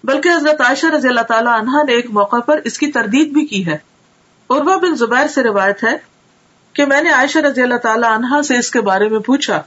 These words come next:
تو فرمایا، "ما اعتمر رسول اللہ صلی اللہ علیہ وسلم فی رجب قط۔" صحیح بخاری۔ رسول اللہ صلی اللہ علیہ وسلم نے رجب میں کبھی بھی عمرہ ادا نہ فرمایا۔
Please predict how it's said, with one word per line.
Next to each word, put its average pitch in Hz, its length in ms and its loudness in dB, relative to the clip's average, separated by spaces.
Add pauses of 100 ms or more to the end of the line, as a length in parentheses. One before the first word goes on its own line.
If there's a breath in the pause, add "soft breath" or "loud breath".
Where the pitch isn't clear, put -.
(640)
تو 226 100 -2
فرمایا، 226 500 0 (1400)
"ما 247 140 -2
اعتمر 330 500 2 (200)
رسول 277 320 0
اللہ 240 420 0
صلی 214 260 -2
اللہ 214 440 2
علیہ 220 300 0
وسلم 202 640 -2 (180)
فی 226 220 0
رجب 220 340 0 (280)
قط۔" - 360 -4 (840)
صحیح 233 320 0
بخاری۔ 185 400 0 (1300)
رسول 330 260 2
اللہ 311 280 2
صلی 269 220 -2
اللہ 254 360 0
علیہ 233 140 0
وسلم 214 540 -2
نے 196 160 0
رجب 214 400 0
میں 208 140 0 (100)
کبھی 254 320 0
بھی 320 160 0
عمرہ 294 200 0
ادا 208 320 0
نہ 202 180 -2
فرمایا۔ 160 360 -2